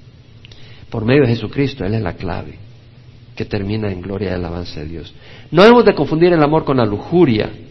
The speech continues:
El amor agape es distinto que la lujuria. Oswald Chambers dice, "El principio bajo el cual opera la lujuria es el siguiente:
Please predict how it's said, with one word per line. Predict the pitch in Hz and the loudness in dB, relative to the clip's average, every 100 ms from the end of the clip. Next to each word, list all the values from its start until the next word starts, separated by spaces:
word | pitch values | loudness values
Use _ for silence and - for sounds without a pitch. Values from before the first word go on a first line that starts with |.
| - - - - - | -20 -20 -20 -20 -16
El | - 110 | -6 -4
amor | 123 123 | 0 0
agape | 117 120 156 156 127 | 0 0 -2 -2 -6
es | |
distinto | 107 110 101 101 107 | -6 -8 -10 -10 -8
que | 120 | -6
la | 123 | -6
lujuria. | 131 - 196 190 127 - - - - | -6 -4 2 4 4 0 -6 -20 -12
Oswald | 135 143 147 135 | -4 -2 0 -2
Chambers | - 156 165 131 101 | -2 -4 -2 -4 -4
dice, | 123 117 - | -6 -6 -6
"El | - 120 | 0 -2
principio | 139 139 127 - 233 233 226 | 0 -2 -2 0 0 2 0
bajo | 151 139 | 2 0
el | 135 | -2
cual | 135 127 | -2 -2
opera | 123 - - 127 147 | -2 -6 -4 -2 0
la | 151 156 | -2 -2
lujuria | 151 135 131 131 131 | -4 -6 -4 -2 -2
es | 120 | -2
el | 117 - | -8 -8
siguiente: | 127 127 165 127 - | -10 -4 -4 -4 -10